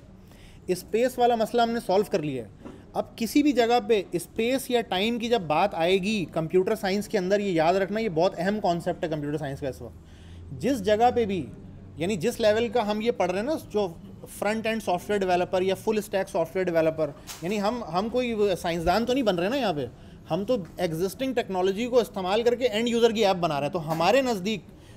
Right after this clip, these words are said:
जब भी ये वाला सवाल आएगा कि time को बचाना है या space को बचाना है, तो हम हमेशा time को बचाएंगे,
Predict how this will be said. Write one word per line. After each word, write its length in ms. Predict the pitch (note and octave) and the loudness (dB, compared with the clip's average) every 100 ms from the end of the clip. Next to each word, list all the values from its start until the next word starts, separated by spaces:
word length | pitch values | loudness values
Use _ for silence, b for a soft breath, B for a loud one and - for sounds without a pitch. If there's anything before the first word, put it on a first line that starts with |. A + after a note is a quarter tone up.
| B | B
जब 280 | C#3+ G3+ F#3+ | 2 2 4
भी 160 | C#4 C4 | 2 4
ये 60 | |
वाला 180 | B3 B3 | 4 4
सवाल 360 | - F#3+ G3+ G3 | 4 4 6 6
आएगा 380 | F#3 F#3+ F3 | 4 4 4
कि 180 | D3+ F#3+ | 4 0
time 340 | - F3 A3 B3 | 0 0 0 0
को 80 | |
बचाना 360 | A#3+ A#3 A3 A#3+ | 0 2 2 2
है 80 | C4 | 2
या 120 | A#3 | 2
space 300 | - G#3+ G#3+ | 2 0 2
को 100 | A#3+ | 2
बचाना 320 | G3+ E3+ D3 | 2 2 -2
है, 80 | C3+ | -2
तो 80 | D3+ | 0
हम 200 | F#3 F#3 | 0 0
हमेशा 260 | F3 G#3+ | 0 0
time 280 | G#3+ E3+ F3+ | 0 0 2
को 80 | F3 | 0
बचाएंगे, 420 | D#3 C3 A#2 A2 | -2 -4 -10 -14